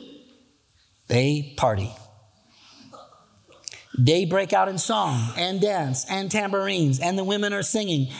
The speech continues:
and, and all of Israel sings. And, and listen, w-, having been saved, what else should they do but sing?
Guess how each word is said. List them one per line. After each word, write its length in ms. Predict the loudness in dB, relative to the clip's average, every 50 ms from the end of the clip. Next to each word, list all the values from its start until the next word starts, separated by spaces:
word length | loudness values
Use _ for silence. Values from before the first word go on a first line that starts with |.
| -10 -4 0
and, 280 | 0 2 2 0 -2 -4
and 140 | -2 0 2
all 340 | 4 6 6 6 4 2
of 80 | 0 0
Israel 460 | 0 0 2 2 2 2 0 0 0 0
sings. 460 | 0 0 2 2 2 2 0 0 0
And, 220 | 0 0 0 0 0
and 360 | 0 -2 -2 -2 -2 0 2
listen, 440 | 2 2 2 2 2 2 2 2 2 -2 -6 -10 -6
w-, 260 | -4 -2 -2 -2 -2 -2 0 0
having 480 | 2 4 4 4 4 6 6 6 6
been 200 | 6 4 4 2
saved, 800 | 2 2 0 0 0 0 0 2 2 0 0 0 -2 -4 -6 -8 -10 -16 -20 -20 _ _ _ _ _ _ _ _ _ _ _ _ _ _ _ _ _ _ _ _ _ _ _ _ _ _ _ _ _ _ _ _ _ _ _ _ _ _ _ _ _ -6 -6 -6 -8 -14 -20 _ _ _ _ _ _ _ _ _ _ _ _ _ _ _ _ _ _ -14 -6 0
what 200 | 2 4 4 4
else 520 | 4 4 2 0 0 0 -2 -2 -4 -4 -4
should 280 | 0 2 2 2 2
they 140 | 2 2 2
do 220 | 2 2 4 4
but 140 | 2 2 2
sing? 520 | 2 0 0 0 0 0 0 0 -2 -4